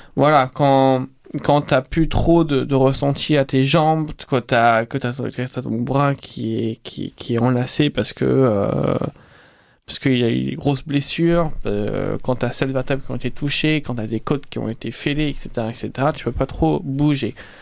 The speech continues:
Donc, euh, la famille était, était là pour ça. Euh, elle m'a bien aidé durant les premiers mois. Par exemple, je ne pouvais pas marcher seul, je ne pouvais pas aller au,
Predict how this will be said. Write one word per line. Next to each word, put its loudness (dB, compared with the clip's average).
Donc, 2
euh, 2
la 0
famille 0
était, -2
était -2
là 2
pour -4
ça. 2
Euh, 0
elle -4
m'a 0
bien 0
aidé 0
durant 0
les -2
premiers 0
mois. 2
Par 0
exemple, 2
je -2
ne 0
pouvais -2
pas 2
marcher 0
seul, 0
je -10
ne -4
pouvais 0
pas -2
aller 0
au, 2